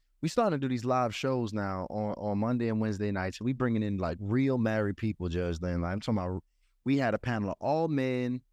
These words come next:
last Wednesday, this past Monday, l-, yesterday, we had a panel of all women. And we talked about times they've been pushed to the brink of wanting divorce.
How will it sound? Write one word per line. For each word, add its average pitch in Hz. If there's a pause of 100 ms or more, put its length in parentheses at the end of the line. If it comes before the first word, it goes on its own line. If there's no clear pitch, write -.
(560)
last 135
Wednesday, 123
this 123
past 123
Monday, 113
l-, 110
yesterday, 117
we 131
had 113
a 107
panel 110
of 92 (100)
all 127
women. 104 (540)
And 110
we 113
talked 160
about 117
times 117
they've 113
been 101
pushed -
to 110
the 101
brink 113
of 95
wanting 110
divorce. 101